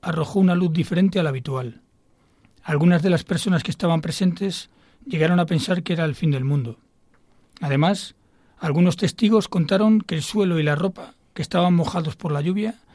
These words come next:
se habían secado al instante milagrosamente.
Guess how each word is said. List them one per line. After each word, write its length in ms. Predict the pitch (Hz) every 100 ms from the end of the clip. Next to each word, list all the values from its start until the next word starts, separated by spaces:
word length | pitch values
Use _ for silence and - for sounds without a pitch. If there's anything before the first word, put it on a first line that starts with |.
| _
se 140 | - 170
habían 240 | 156 196
secado 580 | 185 180 175 190 233 240 -
al 140 | 180
instante 500 | 156 - 202 196 220
milagrosamente. 920 | 196 143 147 143 - 139 135 120 -